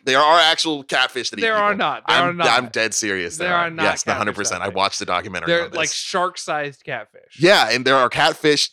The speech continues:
Speaker 1: Some of those shark fi-, sized catfish eat people. That's a real thing.
Speaker 2: That is the most not true thing
Speaker 1: That
Speaker 2: you've
Speaker 1: is
Speaker 2: ever
Speaker 1: this,
Speaker 2: said.
Speaker 1: I'm looking this shit up.
Speaker 2: That's,
Speaker 1: I'm putting
Speaker 2: that
Speaker 1: this
Speaker 2: is
Speaker 1: whole
Speaker 2: hundred percent
Speaker 1: fucking
Speaker 2: not
Speaker 1: production
Speaker 2: true.
Speaker 1: on pause.
Speaker 2: No,
Speaker 1: Fuck
Speaker 2: I, I
Speaker 1: Cyberpunk, fuck anime. I'm watch-, I'm,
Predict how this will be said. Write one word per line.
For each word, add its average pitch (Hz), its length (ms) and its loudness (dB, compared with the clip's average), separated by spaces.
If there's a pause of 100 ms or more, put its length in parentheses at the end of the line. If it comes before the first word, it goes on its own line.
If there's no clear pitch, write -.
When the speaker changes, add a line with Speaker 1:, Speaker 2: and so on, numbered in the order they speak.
Speaker 1:
Some 151 220 2
of 156 60 4
those 160 160 6
shark 156 260 2
fi-, 139 200 2
sized 135 360 2
catfish 135 540 0
eat 147 160 -8
people. - 420 -14 (720)
That's 143 200 4
a 135 40 2
real 131 300 4
thing. 110 320 -2 (200)
Speaker 2:
That 160 120 -14
is 151 120 -12
the 135 100 -16
most 120 360 -16 (400)
not 131 520 -16
true 127 280 -12
thing 113 200 -18
Speaker 1:
That 123 160 4
Speaker 2:
you've 120 80 2
Speaker 1:
is 110 80 -2
Speaker 2:
ever 110 60 -6
Speaker 1:
this, 104 100 -4
Speaker 2:
said. 110 120 -4
Speaker 1:
I'm 120 140 -12
looking 101 240 -16
this 107 160 -20
shit - 220 -20
up. - 240 -20
Speaker 2:
That's, 135 400 -10
Speaker 1:
I'm 135 60 -20
putting 139 140 -6
Speaker 2:
that 143 100 -2
Speaker 1:
this 131 100 -8
Speaker 2:
is 110 40 -16
Speaker 1:
whole 131 140 -12
Speaker 2:
hundred 175 200 -8
percent 143 180 -6
Speaker 1:
fucking 127 140 -12
Speaker 2:
not 110 80 -14
Speaker 1:
production 113 400 -10
Speaker 2:
true. 85 80 -14
Speaker 1:
on 87 100 -20
pause. 90 420 -16 (220)
Speaker 2:
No, 135 280 -4
Speaker 1:
Fuck 160 200 -4 (120)
Speaker 2:
I, 139 180 0
I 117 40 -8
Speaker 1:
Cyberpunk, 131 280 -10 (120)
fuck 147 220 -8
anime. 131 320 -8
I'm 101 240 -10
watch-, 135 340 -10
I'm, 104 160 -20